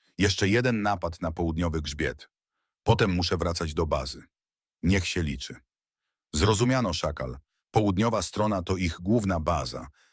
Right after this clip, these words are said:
Złam ich tam, a przebijemy się na zewnątrz". Ona nadleciała tym razem z północy, spadając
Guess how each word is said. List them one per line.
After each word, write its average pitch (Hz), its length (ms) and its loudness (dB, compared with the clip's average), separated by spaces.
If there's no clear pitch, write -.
Złam 104 380 4
ich 87 160 -2
tam, 82 440 0
a 85 120 0
przebijemy 104 600 0
się 95 140 -6
na 87 120 -2
zewnątrz". 69 640 -4
Ona 160 300 6
nadleciała 107 640 0
tym 107 200 -2
razem 104 300 -2
z - 80 -6
północy, 85 720 -2
spadając 98 720 0